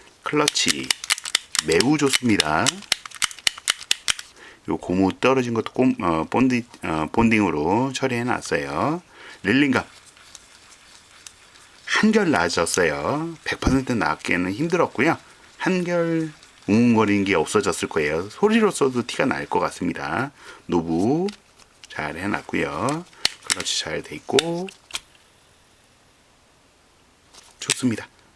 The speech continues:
혹시 궁금하신 거 있으면 연락 주시고요. 이쪽의 유격은 요거로 잡으시면 돼요. 요거로. 요거로 왔다 갔다 하면서 요거 자체가 돌아가거든요. 근데 지금 요 세팅 값이 요 정도가 딱 좋은 것 같아요.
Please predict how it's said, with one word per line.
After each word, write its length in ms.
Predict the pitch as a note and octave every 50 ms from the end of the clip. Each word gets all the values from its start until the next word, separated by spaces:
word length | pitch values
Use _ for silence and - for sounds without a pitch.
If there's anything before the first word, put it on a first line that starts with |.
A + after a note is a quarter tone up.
| _ -
혹시 180 | - - - -
궁금하신 540 | - G#2+ G#2 G2 G#2+ G#2+ G#2 F#2+ - G2+ F#2+
거 80 | F#2+
있으면 260 | F#2 - - F#2+ F2+
연락 280 | E2 D#2 D#2+ F2 F2+ -
주시고요. 880 | - F2 - - - G2 F#2+ E2 D2+ D2 D#2 F2+ A#2 C#3+ D#3 D#3+ E3+ E3+ - - - - - - - - - -
이쪽의 460 | G2 G2+ - - C#3 C#3 C#3+ B2+ G#2+
유격은 560 | F#2 E2+ F2+ F#2 F#2+ B2+ D3 C3+ F2+ E2 F2+
요거로 380 | E2+ F2 F2+ B2 C3+ B2+ B2 A2+
잡으시면 460 | - F#2 F2 - - - - D#2+ -
돼요. 160 | - - - - _ -
요거로. 320 | E2 D#2+ D2 D2 D2 C#2 - - - _ _ _ _ _ - - - - - - - - _ _ _ - - _ _ _ _ _ _ _ _ _ -
요거로 300 | G2 F2+ F#2 F#2 F2 E2+ E2+
왔다 200 | F2 E2+ - F2
갔다 300 | F2+ F2 - - F2 F2+
하면서 420 | F2 E2+ E2 - - B2+ B2 - - - - - _ -
요거 160 | D#2+ E2 F2
자체가 340 | - - - - - E2+ -
돌아가거든요. 760 | - D#2+ D#2+ E2 - E2 D2+ D2 D#2 D2+ D2+ F2 G#2 C#3+ D3+ - _ _ _ _ _ _ - - - _ _
근데 140 | - F#2 F#2
지금 280 | F2 - F2 E2+ E2 D#2+
요 140 | D#2 D#2 D#2
세팅 360 | - - - - - A2 G2+ -
값이 240 | F2 E2 - G#2+
요 140 | F#2+ E2+ D#2+
정도가 380 | - F2 F#2 F#2 - F2 E2+ E2
딱 300 | - - G#2 G#2 G2+ -
좋은 220 | - - F2 F2
것 120 | E2+ E2 D#2
같아요. 280 | D2+ - - - -